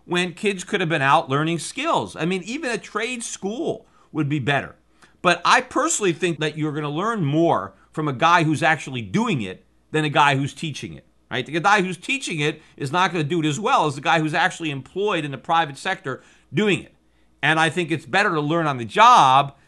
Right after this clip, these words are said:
than to learn in the classroom. But the government made that impossible with all these labor laws. And now they, you know, they have all these kids, "Oh, everybody has to go and graduate high school. We can't treat anybody differently. We have to treat,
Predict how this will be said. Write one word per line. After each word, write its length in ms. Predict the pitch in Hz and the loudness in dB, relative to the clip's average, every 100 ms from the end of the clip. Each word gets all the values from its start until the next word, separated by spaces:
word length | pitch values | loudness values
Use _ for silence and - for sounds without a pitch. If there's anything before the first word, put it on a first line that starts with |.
| _ | _
than 160 | 143 151 | -4 -2
to 80 | 147 | -2
learn 240 | 165 160 | -2 -4
in 80 | 139 | -6
the 40 | |
classroom. 540 | 131 214 240 151 120 101 | -4 0 2 0 -4 -10
But 140 | 135 | -8
the 60 | 160 | -2
government 300 | 226 214 160 | -2 -2 -4
made 180 | 165 | -2
that 180 | 156 196 | 2 2
impossible 600 | 156 - 104 95 - 131 | 2 -4 -6 -6 -10 -8
with 120 | 156 | -4
all 160 | 131 131 | -2 -4
these 160 | 117 104 | -6 -10
labor 280 | 101 90 | -10 -10
laws. 380 | 78 85 104 165 - - - | -10 -4 -4 -4 -12 -20 -8
And 140 | 156 | -2
now 160 | 180 196 | 2 2
they, 160 | 185 | 2
you 140 | 165 - | -4 -4
know, 100 | 131 | -4
they 140 | 143 | 0
have 180 | 143 151 | 0 2
all 140 | 160 | 0
these 160 | 147 135 | -2 -6
kids, 200 | - 160 | -6 -2
"Oh, 80 | 196 | -2
everybody 400 | 139 170 190 190 | -2 -2 -2 0
has 220 | 160 165 | 2 2
to 80 | - | 0
go 360 | 151 147 151 151 - | -2 0 0 -4 -16
and 140 | - 123 | -12 -2
graduate 420 | 147 156 160 151 | 2 2 0 0
high 160 | 135 120 | 0 -2
school. 460 | - 104 131 147 _ - | -4 -10 -10 -12 _ -10
We 100 | 139 | -8
can't 300 | 139 190 180 | -4 -2 -2
treat 360 | - 196 - _ _ _ _ | -4 -6 -6 _ _ _ _
anybody 360 | 170 190 190 170 | -2 0 2 2
differently. 500 | 127 147 143 120 143 | 2 -2 -2 -6 -6
We 100 | 135 | 0
have 180 | 139 147 | 0 0
to 80 | 143 | -6
treat, 380 | - 160 156 | -4 -4 -6